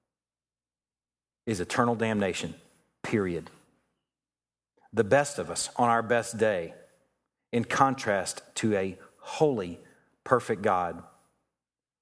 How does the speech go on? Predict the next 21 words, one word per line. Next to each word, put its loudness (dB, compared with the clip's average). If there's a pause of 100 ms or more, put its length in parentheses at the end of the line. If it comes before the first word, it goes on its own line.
what 0
we 2
are 4
due -2 (1120)
is -8
punishment. -4 (2250)
And -2
we 4
enjoy 2
together 0
that -6
you 2
gave 2
us 2
the -6 (140)
ultimate 2
out 2 (440)
in -2
your 0
own -2
Son. -4